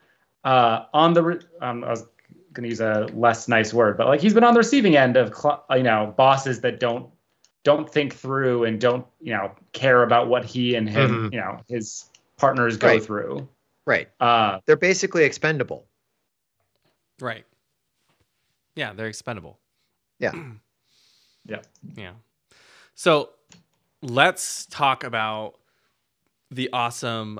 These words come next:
Speaker 3: um, uh, infiltration scene into Jabba's palace. This was cool. I, I feel like throughout this episode, Boba finally became Boba Fett again.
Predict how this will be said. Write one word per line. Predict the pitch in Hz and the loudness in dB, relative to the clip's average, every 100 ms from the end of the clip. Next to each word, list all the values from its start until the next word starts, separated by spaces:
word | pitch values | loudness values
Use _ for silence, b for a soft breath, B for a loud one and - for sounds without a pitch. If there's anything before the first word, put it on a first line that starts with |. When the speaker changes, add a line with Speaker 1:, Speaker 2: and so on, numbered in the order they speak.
| - | -12
Speaker 3:
um, | 107 104 101 98 92 - | -12 -10 -12 -12 -14 -16
uh, | 95 90 - _ - - - - | -14 -16 -18 _ -20 -20 -20 -8
infiltration | 185 185 175 - 156 135 127 117 | -6 -4 -6 -6 -6 -6 -10 -12
scene | - 110 92 - | -12 -12 -12 -16
into | - | -14
Jabba's | 107 101 101 - | -6 -6 -6 -12
palace. | 98 87 92 - - _ _ _ _ _ _ _ _ - - | -14 -16 -18 -20 -20 _ _ _ _ _ _ _ _ -20 -20
This | 117 165 170 | -4 -2 -2
was | 123 | -6
cool. | 143 113 | -6 -4
I, | 104 135 143 | -4 -2 -2
I | 143 | -2
feel | 220 | -2
like | 226 - | -4 -4
throughout | 156 147 | -6 -6
this | 131 | -10
episode, | 120 127 110 | -8 -8 -4
Boba | 113 123 123 110 117 _ _ _ | -4 0 -2 -2 -10 _ _ _
finally | - 127 147 143 | -4 -2 -2 -6
became | 120 - - 113 113 117 120 _ _ _ _ | -10 -12 -8 -6 -6 -10 -16 _ _ _ _
Boba | 113 101 92 | -6 -6 -10
Fett | - - - _ _ - | -18 -20 -20 _ _ -14
again. | 98 76 67 | -14 -16 -20